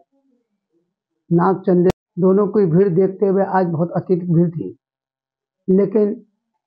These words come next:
इनने कुछ वीआईपी व्यवस्था की थी और इन्होंने कहा था आम लोगों को भी हमारे दर्शन हो जाएंगे। तो वीआईपी व्यवस्था में जो कार्ड दिए गए थे, उसमें ऐसा लिखा हुआ था कि नरसिंह घाट के वहाँ से इन लोगों को जाने दिया जाएगा।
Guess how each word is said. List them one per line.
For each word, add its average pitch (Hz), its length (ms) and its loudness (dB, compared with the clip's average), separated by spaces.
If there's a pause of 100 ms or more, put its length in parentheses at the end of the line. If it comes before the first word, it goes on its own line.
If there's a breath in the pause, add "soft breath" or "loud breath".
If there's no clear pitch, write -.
(180)
इनने 202 200 2
कुछ 202 200 -2
वीआईपी 190 520 2
व्यवस्था 185 340 0
की 185 220 -2
थी - 200 -10 (640)
और 190 160 2
इन्होंने 190 320 0
कहा 196 120 -2
था 190 340 -2
आम 202 160 -2
लोगों 180 280 0
को 190 80 -2
भी 196 120 0
हमारे 190 260 0
दर्शन 175 320 -2
हो 185 140 2
जाएंगे। 151 320 -2 (640)
तो 220 80 2
वीआईपी 208 400 0
व्यवस्था 190 400 0
में 208 120 -2
जो 196 100 0
कार्ड 180 300 0
दिए 175 240 0
गए 175 160 0
थे, 160 380 -10 (340)
उसमें 202 340 0
ऐसा 196 200 -2
लिखा 185 260 -2
हुआ 196 180 0
था 196 120 -2
कि 202 100 -2
नरसिंह 175 380 -2
घाट 170 180 0
के 196 120 -4
वहाँ 175 160 0
से 190 320 0
इन - 340 -4
लोगों 185 280 0
को 190 100 0
जाने 170 260 2
दिया 147 160 0
जाएगा। - 280 -10